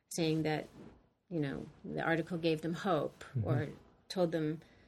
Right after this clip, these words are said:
Speaker 1: how they, you know, might see things in a better light.
Speaker 2: Mm-hmm.
Speaker 1: But I, yes, you, you, it's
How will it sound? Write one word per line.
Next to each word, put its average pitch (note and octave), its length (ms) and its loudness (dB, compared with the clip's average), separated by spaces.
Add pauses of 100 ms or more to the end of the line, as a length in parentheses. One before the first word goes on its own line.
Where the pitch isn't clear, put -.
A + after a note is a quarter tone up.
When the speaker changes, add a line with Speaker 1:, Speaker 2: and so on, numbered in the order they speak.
(200)
Speaker 1:
how F#3 120 0
they, D#3 340 2
you F3+ 140 -4
know, D3 240 0 (580)
might D#3 240 -2
see A3+ 180 2
things F3 360 2
in D#3+ 100 0
a D3 240 -4
better D#3+ 300 0
light. D#3+ 580 0
Speaker 2:
Mm-hmm. B2+ 200 4 (360)
Speaker 1:
But E3+ 160 -2 (180)
I, G3+ 260 6
yes, A3 300 8 (160)
you, C#4 80 2
you, C4+ 340 2 (280)
it's - 180 0